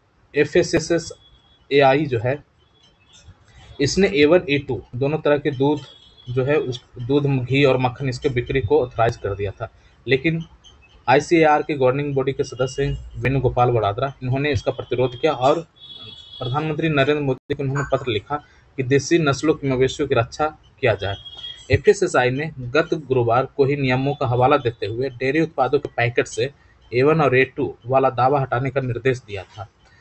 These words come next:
यह निर्देश खास तौर पर घी और मक्खन के लिए था। एफ़एसएसएआई का कहना था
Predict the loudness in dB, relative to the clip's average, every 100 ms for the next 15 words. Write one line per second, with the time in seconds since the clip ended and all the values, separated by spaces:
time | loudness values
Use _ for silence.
0 | _ 2 4 4 2 0 0 -4 -4 -2
1 | -2 -2 -2 -4 0 2 2 -2 -4 -6
2 | -2 0 0 -2 -4 -12 -12 _ -2 -2
3 | _ _ _ _ 2 2 2 -2 0 0
4 | 0 0 0 -2 -10 0 0 2 0 0
5 | -4 _ -8 -6 -2 0 0 0 -2